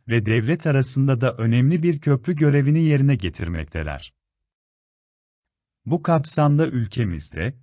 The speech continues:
bölgemizde ve ilimizdeki gelişmelerin aktarılması ve halkımızın bilgilendirilmesinde yerel basının da ulusal basının da etkin bir rolü bulunmaktadır.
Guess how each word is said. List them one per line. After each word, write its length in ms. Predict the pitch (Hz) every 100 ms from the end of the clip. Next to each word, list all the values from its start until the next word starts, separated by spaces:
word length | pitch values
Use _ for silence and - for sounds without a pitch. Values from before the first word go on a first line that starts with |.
| _
bölgemizde 760 | 101 127 127 123 127 127 135 175
ve 120 | 165
ilimizdeki 640 | 139 123 127 113 123 127
gelişmelerin 720 | 156 151 143 - 135 131 143 180
aktarılması 1000 | 143 - 139 123 117 90 - 110 135 123
ve 80 | 113
halkımızın 760 | 123 120 117 123 120 123 185
bilgilendirilmesinde 1120 | 160 143 147 139 131 123 123 127 123 - 127 131
yerel 520 | 113 110 120 175 151
basının 440 | 156 - 156 165
da 100 | 160
ulusal 540 | 131 120 120 160 170 151
basının 440 | 147 - 160 170
da 100 | 160
etkin 460 | - 120 - 180 170
bir 200 | 165 147
rolü 260 | 147 170
bulunmaktadır. 880 | 139 131 107 80 76 - 73 67 -